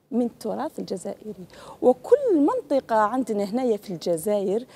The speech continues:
لها تسمي-، تسمية للأجبان ديالها، وكل منطقة قلنا لها تسمية ولها مادة،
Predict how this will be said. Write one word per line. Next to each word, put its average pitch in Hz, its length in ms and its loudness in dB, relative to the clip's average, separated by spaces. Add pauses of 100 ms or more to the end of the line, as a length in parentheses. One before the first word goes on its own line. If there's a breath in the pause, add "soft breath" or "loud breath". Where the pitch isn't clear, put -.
(220 loud breath)
لها 269 320 0
تسمي-، 302 500 -4
تسمية 349 680 -4 (300 loud breath)
للأجبان 254 840 0
ديالها، 180 500 -4 (300 loud breath)
وكل 381 420 0
منطقة 359 420 -4
قلنا 214 280 -4
لها 226 240 -4
تسمية 302 440 -4
ولها 285 460 0
مادة، 302 520 -2